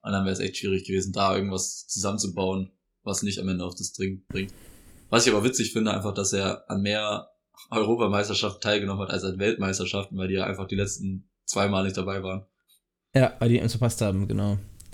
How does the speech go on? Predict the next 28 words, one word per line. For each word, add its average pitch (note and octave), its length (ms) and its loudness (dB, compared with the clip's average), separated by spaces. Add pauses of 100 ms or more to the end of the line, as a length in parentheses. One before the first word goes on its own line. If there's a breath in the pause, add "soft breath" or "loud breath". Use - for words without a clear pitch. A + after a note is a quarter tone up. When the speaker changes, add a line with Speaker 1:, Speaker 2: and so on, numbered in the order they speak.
(1080 soft breath)
Speaker 2:
Finde B2+ 240 10
ich, A2 240 6
finde D#3 160 6
ich - 80 -2
gut. - 240 4
Nee, A3 340 10
Lasse, C3+ 300 6
gute, D#3+ 340 6
gute D3+ 180 4
Sache. B2 320 6 (1040 loud breath)
Äh, A#2 140 8
Lasse, E3 280 10
ich D3 120 8
schau D#3 100 10
auf D3 100 8
die B2 120 4
Uhr E3+ 360 12 (200)
und A#2 140 10
ich A#2 120 10
muss C#3+ 100 12
jetzt C#3+ 120 12
mal B2 100 12
leider B2 180 8
ein C3+ 60 10
bisschen A#2 260 8
selbst, A2 300 6 (220)
äh, G#2 100 6
selbst, A2+ 680 4